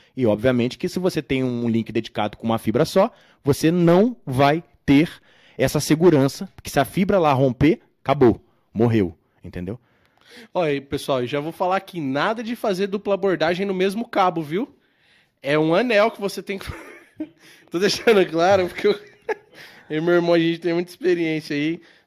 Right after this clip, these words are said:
Speaker 2: Uma empresa que a gente trabalhou, que eu não vou falar, o cara, acabei de fazer um anel. É como? No mesmo cabo, no mesmo <laughs> cabo. No mesmo cabo, ele foi e voltou com a fibra e falou que era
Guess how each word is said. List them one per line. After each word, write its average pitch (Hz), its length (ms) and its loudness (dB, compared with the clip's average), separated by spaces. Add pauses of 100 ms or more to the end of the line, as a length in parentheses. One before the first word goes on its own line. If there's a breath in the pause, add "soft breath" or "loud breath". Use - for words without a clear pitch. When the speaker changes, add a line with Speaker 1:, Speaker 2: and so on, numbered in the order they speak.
Speaker 2:
Uma 349 160 0
empresa 202 400 2
que 180 60 0
a 175 40 2
gente 175 160 0
trabalhou, 160 460 2
que 151 80 -10
eu 151 60 -2
não 151 80 -4
vou 147 100 -6
falar, 156 240 -6
o 185 40 -12
cara, - 220 -16
acabei 208 380 -14
de 247 100 -14
fazer 202 300 -4
um 214 120 -2
anel. 160 360 -2
É 127 160 -10
como? 190 340 -12 (280 soft breath)
No 220 80 -4
mesmo 254 300 4 (180)
cabo, 175 360 0
no 170 80 -4
mesmo 214 300 0 (120)
<laughs> - 120 -12
cabo. 226 580 0 (560 loud breath)
No 202 140 -4
mesmo 269 480 0
cabo, 247 640 0
ele 196 180 -6
foi 220 300 -2
e - 20 -4
voltou 226 380 -4
com 214 140 -6
a 185 100 0
fibra 180 240 -10
e 208 40 -16
falou 208 240 -2
que 254 120 -8
era 269 100 -10